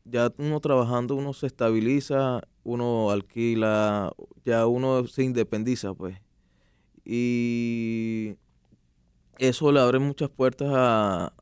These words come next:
al gobierno porque le crea más mano de obra y genera más ingresos como el, los impuestos.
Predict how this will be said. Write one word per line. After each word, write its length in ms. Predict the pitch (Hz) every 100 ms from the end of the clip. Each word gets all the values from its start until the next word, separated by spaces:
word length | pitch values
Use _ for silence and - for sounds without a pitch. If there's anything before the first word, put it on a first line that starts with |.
| _
al 180 | 110 113
gobierno 480 | 110 113 110 135 127 - _
porque 1080 | - 117 117 - 110 110 107 104 101 95 - - _ _ _ _
le 320 | 117 113 113
crea 240 | 120 113 120
más 680 | 139 135 127 123 - - _ _ _ _ _ _
mano 480 | 120 123 123 131 131
de 120 | 120
obra 420 | 120 127 113 98 - _ _ _ _ _ _ _ _
y 800 | 117 117 117 113 113 113 110 104
genera 320 | 107 110 117
más 840 | 127 123 120 117 113 - _ _ _ _ _ -
ingresos 680 | 127 127 127 123 139 123 123
como 440 | 123 117 110 107
el, 440 | 104 104 104 101 - - _ _ _ _ - _ _ _
los 200 | 113 113
impuestos. 580 | 110 - 117 - 101